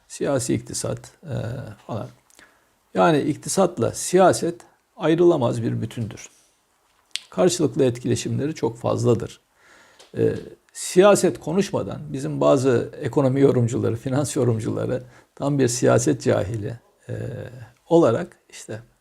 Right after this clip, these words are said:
döviz şöyle olur, borsa böyle olur falan diye konuşuyorlar ama her dakika, e, yanıldıklarını görüyoruz. Bu iş bir falcılık gibi tabii.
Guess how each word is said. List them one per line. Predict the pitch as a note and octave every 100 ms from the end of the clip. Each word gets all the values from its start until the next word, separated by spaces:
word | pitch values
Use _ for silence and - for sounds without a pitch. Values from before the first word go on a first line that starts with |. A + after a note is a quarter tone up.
| _ _ _ F#3+
döviz | D3+ C3
şöyle | - A2+ A2+
olur, | A2+ - - _ _ _ -
borsa | D3 A#2 A#2
böyle | B2+ A#2+
olur | A2 A2
falan | - A#2 A#2
diye | A2+ A2+
konuşuyorlar | C3+ B2 B2+ G3 E3+
ama | G#2 - _ _ _ _ _ _
her | - G3+ E3
dakika, | B2+ C3 B2 D#3+ E3 - C3
e, | B2 A#2 A2+ A#2 A#2 A2 A2+
yanıldıklarını | C#3+ C#3 B2 B2 C3 A#2 B2+ E3 - -
görüyoruz. | F#3 D#3 C3+ G#2+ - - -
Bu | A3+ A3+
iş | - -
bir | E3 D#3+ - _ _ _ _
falcılık | - E3+ D#3+ E3+ E3 -
gibi | G#2+
tabii. | A#2+ A2 -